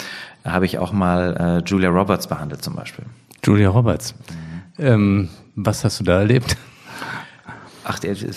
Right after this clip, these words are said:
Speaker 1: würde, will jetzt das nicht zu weit fassen, was wir da gemacht haben, aber, äh, man kann zumindest sagen, da war viel Platz zum Arbeiten. <laughs>
Speaker 2: Ja, das hast du gut beschrieben. Jetzt sag mal,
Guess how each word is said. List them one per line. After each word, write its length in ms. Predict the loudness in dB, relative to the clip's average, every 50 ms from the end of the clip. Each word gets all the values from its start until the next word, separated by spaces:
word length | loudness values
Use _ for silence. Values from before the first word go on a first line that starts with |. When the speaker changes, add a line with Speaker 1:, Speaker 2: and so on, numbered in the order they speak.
| -10 -10
Speaker 1:
würde, 460 | -8 -2 0 2 4 4 4 2 2
will 80 | 2 0
jetzt 140 | 2 0 0
das 100 | 0 0
nicht 160 | 0 -2 -2
zu 160 | -2 -2 0 2
weit 240 | 2 2 2 0
fassen, 420 | 0 -2 -2 0 0 2 2 2 2
was 140 | 0 0 0
wir 60 | 0
da 100 | 0 0
gemacht 380 | 2 2 0 0 0 -2 -2 0
haben, 260 | 0 2 2 2 2
aber, 320 | 0 0 2 2 2 0 0 -6 -14 -18 -12 -8
äh, 80 | -4 -2
man 160 | -2 -2 0
kann 160 | 0 0 0
zumindest 320 | 2 4 4 4 4 4 2
sagen, 240 | 2 0 0 0 2
da 240 | 2 2 2 2 2
war 200 | 2 2 0 0
viel 220 | -2 -2 -2 -2 -2
Platz 340 | -2 -4 -6 -4 -4 -4
zum 120 | -4 -4 -4
Arbeiten. 420 | -4 -6 -8 -10 -12 -16 -16 -4 0
<laughs> 100 | 0 0 0 -2 -6 -8 -4 -2 0 0 0 -2 -6 -18 -20 -20 -20 -20 -20 -20 -18 -18 -18 -20 -20 -20 -20 -20 -20 _ _ _ _ 0
Speaker 2:
Ja, 120 | 0 2
das 180 | 2 0 0 -2
hast 220 | -2 -2 -2 0
du 200 | 0 0 0 -2
gut 240 | -2 -2 -2 -2 -2
beschrieben. 640 | -2 -4 -2 -2 -2 0 2 2 2 2 0 -2
Jetzt 180 | -4 -6 -4 -2
sag 100 | 0 2
mal, 300 | 4 4 4 4 2